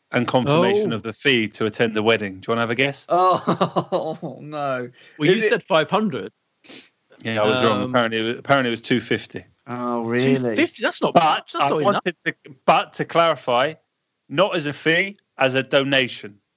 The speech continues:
Speaker 1: as a donation to, uh, to the Arsenal Charitable Trust, the Arsenal
Speaker 3: Oh,
Speaker 1: Foundation.
Speaker 2: okay.
Speaker 3: he does it for
Speaker 1: Uh,
Speaker 3: free.
Speaker 2: Oh, that's nice.
Speaker 1: Important
Speaker 2: Wow.
Speaker 1: that I clarify that. So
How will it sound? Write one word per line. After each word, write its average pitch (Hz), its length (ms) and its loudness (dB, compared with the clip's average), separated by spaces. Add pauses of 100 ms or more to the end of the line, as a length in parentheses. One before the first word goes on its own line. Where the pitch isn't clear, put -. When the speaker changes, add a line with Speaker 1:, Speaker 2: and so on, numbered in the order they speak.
(140)
Speaker 1:
as 107 100 -10
a 113 80 -6
donation 120 720 0 (300)
to, 120 300 2
uh, 113 200 4
to - 140 -14
the 123 100 0
Arsenal 117 360 0
Charitable 110 580 -2
Trust, 151 320 0
the 123 80 2
Arsenal 107 240 0
Speaker 3:
Oh, 202 60 -2
Speaker 1:
Foundation. 233 760 -2
Speaker 2:
okay. 220 120 -20
Speaker 3:
he 180 60 -20
does 214 160 -2
it 185 140 -2
for 196 120 -8
Speaker 1:
Uh, 220 120 4
Speaker 3:
free. 247 260 0
Speaker 2:
Oh, - 60 -2
that's - 160 -4
nice. - 360 -16 (220)
Speaker 1:
Important 143 500 0
Speaker 2:
Wow. 139 120 2
Speaker 1:
that 120 100 2
I 110 100 0 (440)
clarify 101 260 -2
that. - 140 -8 (160)
So 104 320 -2